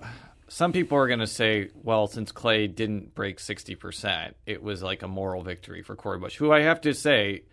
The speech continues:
is a, is a candidate with a bright future,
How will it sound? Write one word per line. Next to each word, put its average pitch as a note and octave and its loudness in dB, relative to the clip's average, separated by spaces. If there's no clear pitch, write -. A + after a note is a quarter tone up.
is A#2+ -2
a, A2 -4
is A2+ -2
a G#2+ 0
candidate C3 -2
with A2 -2
a G#2+ 0
bright G#2 -2
future, G2 -6